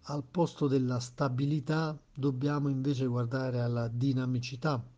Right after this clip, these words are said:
al posto di una, ehm, di una carriera lineare, dobbiamo guardare a tanti piccoli percorsi frastagliati da mettere insieme,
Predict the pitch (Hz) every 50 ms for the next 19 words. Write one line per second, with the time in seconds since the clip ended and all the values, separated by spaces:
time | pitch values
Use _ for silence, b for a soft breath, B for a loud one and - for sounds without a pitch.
0 | _ _ _ _ _ _ _ _ _ _ _ _ _ _ _ - 123 120 123 123
1 | - 147 147 139 - - - - - 151 135 123 120 127 139 139 139 139 131 139
2 | 131 127 123 123 123 117 113 117 117 120 - - 131 127 120 117 117 113 113 113
3 | 110 107 104 104 107 113 117 120 127 123 - _ B B B B B B B B
4 | B B B B _ 139 139 139 139 139 127 - 143 135 120 123 131 151 151 147
5 | 143 139 123 127 123 127 131 135 151 147 147 147 147 156 165 165 160 151 135 139
6 | 127 127 139 139 127 135 131 127 135 190 240 240 175 160 165 151 127 139 143 127
7 | 123 135 135 139 135 131 120 123 - - 185 190 202 196 196 165 - - 165 131
8 | - - - 147 135 135 123 127 147 147 - - - 151 143 127 120 - - -
9 | 151 139 139 147 - - - - 156 147 - - - 160 135 131 131 123 127 127
10 | 131 127 120 127 123 123 - - - 135 127 127 127 139 - - _ - 135 123
11 | 120 123 123 - - 131 123 117 110 107 104 110 110 107